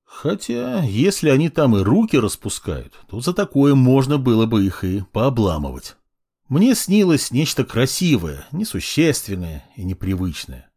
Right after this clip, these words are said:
Та самая магическая коробка, в которой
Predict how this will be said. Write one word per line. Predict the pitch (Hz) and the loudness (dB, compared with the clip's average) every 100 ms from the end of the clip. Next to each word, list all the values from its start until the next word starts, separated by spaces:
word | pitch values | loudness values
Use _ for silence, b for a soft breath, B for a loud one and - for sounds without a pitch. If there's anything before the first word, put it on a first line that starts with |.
| _ _ | _ _
Та | - 196 | -2 0
самая | - 135 160 143 113 | 0 2 4 4 4
магическая | 101 110 143 120 95 - 98 | 2 0 -2 -4 -4 -2 -2
коробка, | - 98 156 147 - 73 - | 0 0 2 0 -6 -14 -16
в | _ | _
которой | 78 120 104 | -10 -6 -6